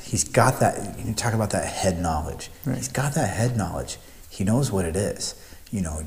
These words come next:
Speaker 1: does he, you know, you said, "Hey, I, you know, I understand Jesus Christ, you know, rose in three days, et cetera," you
Speaker 2: Yeah.
Speaker 1: know. I would say he doesn't believe that, but he can quote all the text
Speaker 2: He knows
Speaker 1: for you.
Speaker 2: it, right.
Speaker 1: And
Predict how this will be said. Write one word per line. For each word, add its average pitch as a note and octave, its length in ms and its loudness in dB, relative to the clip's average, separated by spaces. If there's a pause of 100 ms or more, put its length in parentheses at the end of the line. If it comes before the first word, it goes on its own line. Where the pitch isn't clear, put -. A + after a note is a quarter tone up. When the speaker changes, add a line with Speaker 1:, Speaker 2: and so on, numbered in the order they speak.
Speaker 1:
does G#2 200 2
he, F#2 400 2 (1000)
you G2 140 0
know, F2 200 0
you G2 360 0
said, E2+ 240 2
"Hey, E2+ 240 2
I, E2 180 0
you F2 60 -4
know, E2 180 -2 (360)
I F2 160 4
understand E2+ 440 2
Jesus D#2+ 240 -2
Christ, G2 340 6 (120)
you E2 80 -2
know, D#2+ 100 0
rose E2 260 0
in F2 60 -6
three D#2+ 160 -4
days, A2 480 8
et - 60 -4
cetera," - 340 -2
you D2+ 60 2
Speaker 2:
Yeah. A3 80 8
Speaker 1:
know. - 180 4 (800)
I A#2 140 10
would A2 160 10
say - 160 6
he G#2+ 120 0
doesn't F#2 560 0
believe G2 520 4
that, D#3+ 520 2 (600)
but - 480 2
he - 140 -4
can F2 180 -2
quote G2 320 2
all - 80 2
the - 100 -6
text - 200 2
Speaker 2:
He C#3+ 100 8
knows C#3 240 8
Speaker 1:
for A#2+ 80 2
you. A#2 60 2
Speaker 2:
it, - 120 -4
right. A#2 220 2 (440)
Speaker 1:
And B2+ 600 6